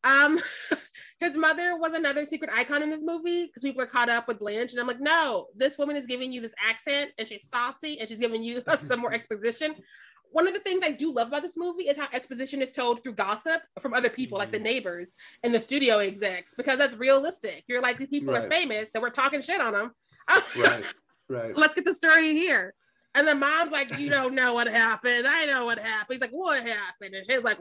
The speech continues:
Speaker 1: Well, she ran her sister over and ran off and was found with another man. And I'm like, "You get it, lady. I see you."
Speaker 2: <laughs>
Speaker 1: Like
Speaker 2: She was great. I did have a question, though, about Edwin's accent.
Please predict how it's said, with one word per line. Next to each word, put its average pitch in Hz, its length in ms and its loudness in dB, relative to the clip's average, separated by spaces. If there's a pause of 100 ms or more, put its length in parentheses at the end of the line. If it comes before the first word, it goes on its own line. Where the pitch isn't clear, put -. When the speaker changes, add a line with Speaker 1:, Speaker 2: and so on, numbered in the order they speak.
Speaker 1:
Well, 226 540 6 (260)
she 196 120 -6
ran 240 200 4
her 220 140 4
sister 277 420 2
over 214 160 2
and 226 180 6
ran 277 200 6
off 294 260 4
and 220 80 -10
was 220 100 -6
found 294 280 0
with 311 80 0
another 370 280 -2
man. 269 400 0
And 247 100 -2
I'm 285 100 -2
like, 269 180 -4
"You 466 220 -20
get 214 140 -2
it, 185 140 -6
lady. 196 460 -6 (360)
I 359 120 4
see - 160 -4
you." - 80 4
Speaker 2:
<laughs> 202 500 0
Speaker 1:
Like 196 800 2 (220)
Speaker 2:
She 349 120 -4
was 160 140 0
great. 143 300 2 (180)
I 214 100 4
did 415 200 6
have 403 160 2
a - 80 2
question, 214 500 0
though, 165 200 4
about 160 640 2 (520)
Edwin's 190 540 0
accent. 180 640 -8